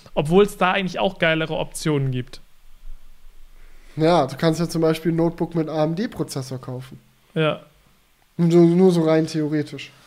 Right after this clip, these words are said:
Speaker 1: Hm. Ja, es ist irgendwie traurig. Also, wer weiß, wann die angefangen haben, das, dieses Produkt zu, äh, designen und zu entwerfen. Vielleicht sind die ja schon ein Jahr daran, das zu machen und wurden einfach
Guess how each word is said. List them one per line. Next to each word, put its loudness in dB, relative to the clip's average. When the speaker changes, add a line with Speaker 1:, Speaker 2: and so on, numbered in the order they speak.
Speaker 1:
Hm. 2
Ja, 2
es -2
ist -8
irgendwie -2
traurig. 0
Also, 0
wer 0
weiß, 0
wann 0
die -6
angefangen 0
haben, 2
das, -2
dieses -2
Produkt -4
zu, 2
äh, 2
designen 0
und 0
zu -2
entwerfen. 0
Vielleicht -4
sind 0
die 2
ja 4
schon -2
ein 2
Jahr 4
daran, 0
das 0
zu 2
machen 0
und -2
wurden 2
einfach -2